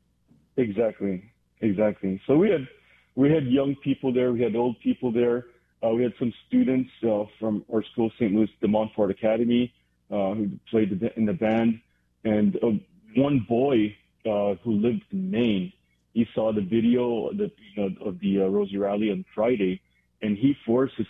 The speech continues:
mother and his friend to come, to go down with him. So his mother says, "Okay, yeah, sure, we'll take a s-, a six, a seven-hour drive to go there." And so as soon as he arrives,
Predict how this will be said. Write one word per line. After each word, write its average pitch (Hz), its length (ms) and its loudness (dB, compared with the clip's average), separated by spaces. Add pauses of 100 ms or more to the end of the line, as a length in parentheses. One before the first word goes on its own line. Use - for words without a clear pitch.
mother 113 360 2
and 104 100 0
his 92 80 -4 (180)
friend 107 380 0 (220)
to 107 80 -2
come, 98 340 0 (160)
to 101 60 -6
go 104 140 4
down 101 280 0
with 123 180 0
him. 92 220 0
So 98 80 0
his 92 160 0
mother 104 280 0
says, 92 120 -2
"Okay, 104 240 0
yeah, 98 260 0 (140)
sure, 95 120 2
we'll 180 160 -4
take - 220 -2
a - 40 -12
s-, - 560 -16
a 107 60 -2 (140)
six, 123 220 0
a 104 80 0 (100)
seven-hour 104 440 2
drive 104 360 0 (160)
to - 60 -20
go 104 240 0
there." 95 280 0 (560)
And 104 260 0
so 110 120 2
as 110 60 2 (100)
soon 143 140 2
as 143 120 -2
he 131 120 2
arrives, 113 540 0